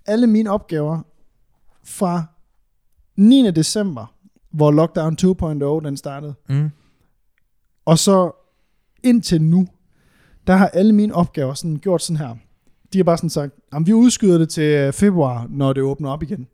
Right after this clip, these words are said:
Speaker 2: <laughs>
Speaker 1: Hvor jeg bare sådan kigger, "Øhm, okay, det kan, det kan vi godt gøre." Og så
Speaker 2: Ja.
Speaker 1: åbner jeg bare lige min februarkalender. "Nå, jamen, alt, jeg skal, skal i februar,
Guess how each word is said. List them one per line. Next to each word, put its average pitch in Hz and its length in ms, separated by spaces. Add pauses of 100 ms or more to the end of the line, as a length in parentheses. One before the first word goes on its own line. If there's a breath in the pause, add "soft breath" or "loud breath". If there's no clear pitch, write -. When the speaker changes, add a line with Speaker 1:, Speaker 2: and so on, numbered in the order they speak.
(160)
Speaker 2:
<laughs> - 640
Speaker 1:
Hvor 156 100
jeg 180 140
bare 180 140
sådan 180 180
kigger, 180 300
"Øhm, 156 140
okay, 220 380
det 254 100
kan, 226 140
det 240 100
kan 208 100
vi 165 60
godt 190 220
gøre." 185 240
Og 160 120
så 151 80
Speaker 2:
Ja. 165 60
Speaker 1:
åbner 190 240
jeg 147 160
bare 160 140
lige 160 140
min 165 240
februarkalender. 127 880 (2500)
"Nå, 214 220
jamen, 220 280
alt, 254 240
jeg 170 120
skal, 208 180
skal 185 320
i 175 40
februar, 208 480